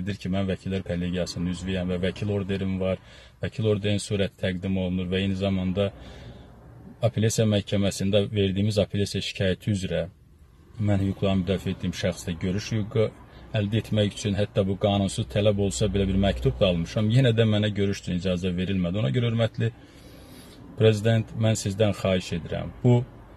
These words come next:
özbaşınalıqları, bu qanunsuz tələblərlə bağlı bütün məsələləri nəzarətə götürəsiniz. Biz vəkillərin hüquqlarının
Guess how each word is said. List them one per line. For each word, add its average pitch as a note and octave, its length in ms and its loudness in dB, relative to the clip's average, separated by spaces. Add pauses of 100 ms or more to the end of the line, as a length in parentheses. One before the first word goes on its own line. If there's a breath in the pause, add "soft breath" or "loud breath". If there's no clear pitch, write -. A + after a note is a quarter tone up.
(160)
özbaşınalıqları, F#2+ 1080 2
bu A2+ 100 0
qanunsuz G2+ 480 0
tələblərlə F2 720 -2
bağlı E2+ 420 -2
bütün C3+ 220 -2
məsələləri G2 460 0
nəzarətə F#2 480 -2
götürəsiniz. F2 840 -4
Biz A#2 220 0
vəkillərin G2+ 640 2 (420 soft breath)
hüquqlarının G#2 720 2